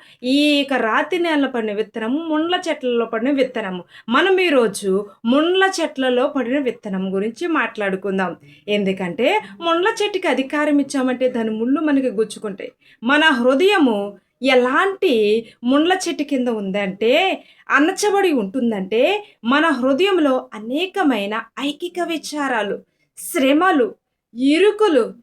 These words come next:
నా పరిస్థితి ఏమిటి, నా స్థితిగతి ఏమిటి, విచారం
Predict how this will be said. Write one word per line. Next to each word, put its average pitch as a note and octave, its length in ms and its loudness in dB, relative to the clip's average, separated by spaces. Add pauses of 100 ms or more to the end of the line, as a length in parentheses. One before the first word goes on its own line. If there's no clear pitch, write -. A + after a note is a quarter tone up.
(180)
నా A3 100 -6
పరిస్థితి C4 720 -4
ఏమిటి, G3+ 460 -6 (200)
నా C#4+ 120 2
స్థితిగతి D4 760 -2
ఏమిటి, G#3 400 -4
విచారం E4 840 -2